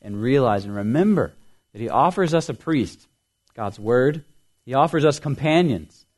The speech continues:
in our lives, and He offers His providence, but we must choose to take it. That's why I said offers throughout this sermon today. He's offering it. We have to take it. We have to accept it. And that will be your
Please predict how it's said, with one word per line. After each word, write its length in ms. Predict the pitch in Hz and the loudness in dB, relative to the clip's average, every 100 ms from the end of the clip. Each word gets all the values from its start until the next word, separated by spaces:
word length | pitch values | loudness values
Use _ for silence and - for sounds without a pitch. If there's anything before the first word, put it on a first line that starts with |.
| _ | _
in 120 | 113 113 | -4 -2
our 120 | 101 | 2
lives, 260 | 98 98 | 2 0
and 120 | 113 123 | 0 -2
He 100 | 131 | 0
offers 420 | 117 131 131 - | 0 0 -4 -8
His 120 | 107 | -14
providence, 840 | _ - 139 170 120 90 85 - _ _ _ _ _ _ _ _ _ - | _ -14 -10 -6 -6 -8 -10 -18 _ _ _ _ _ _ _ _ _ -18
but 60 | |
we 120 | 98 | -10
must 220 | 104 101 - | -8 -10 -12
choose 240 | 117 104 | -14 -14
to 80 | 92 | -16
take 320 | - 87 82 | -18 -18 -18
it. 80 | _ _ | _ _
That's 160 | - | -8
why 180 | 147 151 | 2 4
I 40 | 127 | 4
said 180 | - | 2
offers 580 | 87 98 101 - - - - | 2 2 2 -4 -16 -18 -16
throughout 340 | 92 85 85 | -8 -6 -8
this 140 | 85 - | -12 -20
sermon 300 | 90 80 78 | -18 -18 -18
today. 300 | 87 - - _ _ _ _ _ - | -20 -20 -20 _ _ _ _ _ -12
He's 140 | 117 | 0
offering 460 | 147 175 175 104 82 | 2 2 -2 -8 -8
it. 160 | - _ _ _ _ - | -18 _ _ _ _ -10
We 60 | |
have 100 | 117 | -10
to 80 | - | -10
take 300 | - 147 143 | -8 -8 -8
it. 120 | - - - _ _ _ _ - | -14 -20 -20 _ _ _ _ -16
We 60 | |
have 120 | 107 - | -16 -14
to 60 | |
accept 440 | 90 - 120 113 - | -20 -10 -8 -8 -14
it. 80 | _ _ _ _ _ _ _ _ _ _ _ _ | _ _ _ _ _ _ _ _ _ _ _ _
And 140 | 92 | -10
that 180 | 95 107 | -6 -6
will 120 | 110 | -8
be 140 | 95 104 | -12 -12
your 260 | 98 90 | -12 -12